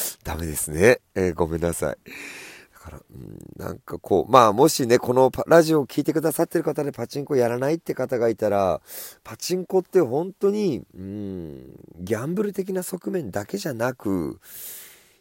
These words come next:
遊戯、遊戯、まあ遊びですよね、の側面が本当に色が濃くあるんですよっ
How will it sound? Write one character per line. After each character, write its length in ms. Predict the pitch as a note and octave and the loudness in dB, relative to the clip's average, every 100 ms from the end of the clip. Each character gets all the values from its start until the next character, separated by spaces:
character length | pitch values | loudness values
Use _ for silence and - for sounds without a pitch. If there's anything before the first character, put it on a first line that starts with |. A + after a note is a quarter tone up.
| _ | _
遊 340 | - D#3 A3 G#3 | -4 -2 -2 -2
戯、 320 | C#3+ G2+ D#2+ - _ _ _ _ | -4 -4 -4 -10 _ _ _ _
遊 220 | D#2+ G#2 | -8 -8
戯、 160 | A#2+ - | -8 -10
ま 120 | - - | -12 -6
あ 160 | - F2+ | -4 -2
遊 80 | A2 | -2
び 120 | B2+ | 0
で 100 | D3 | 2
す 140 | F3 C3+ | 2 0
よ 80 | D#2+ | -2
ね、 260 | F#2 G#2+ - | 0 0 -2
の 260 | G#2 G2 F2+ | -6 -4 -4
側 300 | - F#2+ D3 | -6 -8 -6
面 180 | F3 C#3+ | -6 -2
が 280 | F2 A#1+ - | 0 0 -6
本 260 | _ G2 D#3 | _ -14 -8
当 180 | - F#3 | -2 0
に 280 | F#3+ E3+ - - | 0 -2 -4 -8
色 300 | B2+ D#3 C#3+ | -4 -2 2
が 220 | F#2 C#2 _ - | 2 0 _ -18
濃 160 | - | -16
く 380 | - A#2 D2+ G1+ _ _ _ _ _ _ _ - | -4 -2 -2 -6 _ _ _ _ _ _ _ -6
あ 140 | A#2 | -2
る 140 | E3+ | -2
ん 80 | D#3 | 0
で 100 | F#2 | -2
す 160 | F2 E2 | -2 0
よ 120 | |
っ 40 | G2+ | 0